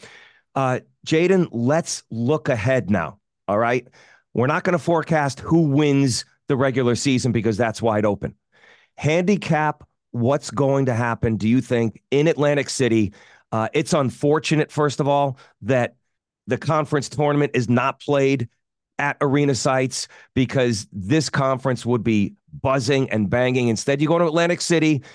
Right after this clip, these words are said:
where, let's face it, no one has any home court advantage there. Uh, it's not gonna be filled. It's going to be more empty than filled. Uh, what do you look for from any of these teams to be able to rise to the top and get to the N C double A tournament?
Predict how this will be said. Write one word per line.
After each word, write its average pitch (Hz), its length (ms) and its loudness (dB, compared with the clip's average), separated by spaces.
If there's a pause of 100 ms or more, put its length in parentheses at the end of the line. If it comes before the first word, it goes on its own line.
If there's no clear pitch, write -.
(280)
where, 131 420 2
let's 156 260 -2
face 147 320 0
it, - 220 -2
no 139 320 4
one 170 220 2
has 135 260 0
any 156 160 2
home 151 260 2
court 147 220 0
advantage 147 440 0
there. 123 340 0 (480)
Uh, 104 260 -2
it's - 220 -4
not 131 260 -2
gonna 160 160 0
be 160 120 2
filled. 147 500 0 (320)
It's 123 240 -2
going 135 320 0
to 131 40 -2
be 131 200 0
more 135 260 2
empty 143 320 0
than 131 140 0
filled. 110 460 0 (640)
Uh, 107 260 0 (100)
what 127 440 0
do 127 120 -2
you 165 100 4
look 156 220 2
for 143 240 0
from 131 200 -2 (120)
any 175 240 2
of 160 80 0
these 175 240 2
teams 127 640 0 (280)
to 139 100 0
be 135 120 2
able 131 180 2
to 123 60 2
rise 127 380 0
to 143 80 -2
the 131 120 0
top 123 420 -2 (280)
and 113 300 0
get 123 280 0
to 123 280 0
the 110 140 2
N 110 100 0
C 117 160 -4
double 104 280 0
A 101 100 2
tournament? 87 440 -4